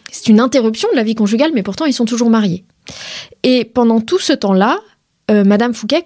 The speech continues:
continue de réclamer de façon régulière le droit de communiquer avec son mari, de lui écrire, euh, de le voir, éventuellement même d'être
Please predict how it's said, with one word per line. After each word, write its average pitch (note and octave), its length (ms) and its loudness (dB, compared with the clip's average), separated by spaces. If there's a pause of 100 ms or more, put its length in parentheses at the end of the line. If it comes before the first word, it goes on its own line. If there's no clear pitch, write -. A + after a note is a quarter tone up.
continue C4+ 680 4
de F#3+ 140 2
réclamer B3 760 2
de G#3+ 140 -4
façon F#3+ 320 -2
régulière G#3 640 2 (260)
le G#3 220 4
droit G3+ 500 2
de G#3 180 0
communiquer A#3+ 480 2
avec G3+ 180 -2
son F#3+ 120 -2
mari, F#3+ 400 -2 (380)
de A3+ 80 4
lui G#3+ 180 4
écrire, B3+ 560 0 (120)
euh, G3 280 2
de E3+ 180 4
le B3+ 120 6
voir, G#3 600 0
éventuellement A#3 480 2
même G3+ 160 2
d'être F3+ 240 -2